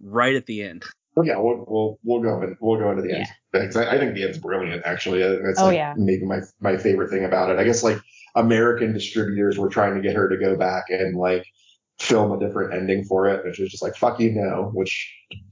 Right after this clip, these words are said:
Speaker 2: you
Speaker 3: I'm
Speaker 2: know.
Speaker 3: so glad. I'm so glad she didn't. I'm, yeah, yeah.
Speaker 2: Like, well, but the Babadook doesn't die. We need the Babadook to die. Like, no, no, you don't.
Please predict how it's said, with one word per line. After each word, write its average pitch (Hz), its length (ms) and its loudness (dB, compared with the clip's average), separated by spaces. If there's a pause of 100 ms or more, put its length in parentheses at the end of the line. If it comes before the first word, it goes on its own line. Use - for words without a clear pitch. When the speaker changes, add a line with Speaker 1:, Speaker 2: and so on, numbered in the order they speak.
Speaker 2:
you - 80 2
Speaker 3:
I'm 202 60 6
Speaker 2:
know. 190 180 2
Speaker 3:
so 202 200 8
glad. 175 500 4
I'm 196 100 0
so 196 360 0
glad 160 260 0
she 180 160 -6
didn't. 156 260 -4
I'm, 180 140 -2
yeah, 165 320 -4 (160)
yeah. - 220 -8 (420)
Speaker 2:
Like, 135 160 2
well, 147 140 2
but 147 100 -10
the 165 120 4
Babadook 170 460 0
doesn't 120 360 0
die. 104 500 0
We 104 80 -6
need 110 140 0
the 110 60 -2
Babadook - 380 0
to 92 100 -10
die. 87 280 -6
Like, 95 120 -8
no, 113 160 4
no, 113 120 2
you 104 140 0
don't. - 200 -4